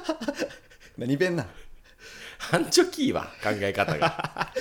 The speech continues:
Speaker 1: <laughs> アンチョキですね。
Speaker 2: <laughs>
Speaker 1: お茶キーみたいな感じですか？
Speaker 2: <laughs> お茶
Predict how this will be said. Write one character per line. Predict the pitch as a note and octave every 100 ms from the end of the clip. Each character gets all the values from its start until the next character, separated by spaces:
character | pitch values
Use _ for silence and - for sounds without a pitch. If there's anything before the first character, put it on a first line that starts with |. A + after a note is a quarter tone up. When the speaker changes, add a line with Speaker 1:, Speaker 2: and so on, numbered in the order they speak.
| -
Speaker 1:
<laughs> | D#4 - A#3
ア | E3+
ン | C#3
チ | D3+
ョ |
キ | D#3+
で | C#3
す | -
ね。 | D#3 G3 - C3 A2 - A2+
Speaker 2:
<laughs> | - - - -
Speaker 1:
お | D3+ G#3
茶 | G#3
キ | - A#3 E3+
ー |
み | B2+
た |
い | G#2+
な | G#2
感 | C3+
じ | D3+
で |
す | F#3
か？ | - C#3+ B3+ - -
Speaker 2:
<laughs> | -
お | F3
茶 | - A#4